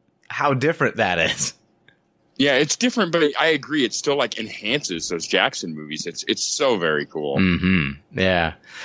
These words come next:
Speaker 1: Uh, last week we did kind of talk about, you know, like, how are they able to talk about, how are they gonna be able to talk about the downfall of Numenor?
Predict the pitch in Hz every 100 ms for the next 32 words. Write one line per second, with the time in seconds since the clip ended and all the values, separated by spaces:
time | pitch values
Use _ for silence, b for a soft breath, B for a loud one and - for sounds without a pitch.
0 | B 139 151 156 156 160 165 175 151 139
1 | 147 143 - 160 139 147 131 131 123 117
2 | - 110 101 98 - 170 180 180 175 165
3 | 151 151 139 127 123 - 156 151 147 135
4 | 135 120 - 123 120 107 98 107 110 120
5 | - 117 113 110 110 101 104 123 139 120
6 | 92 82 82 82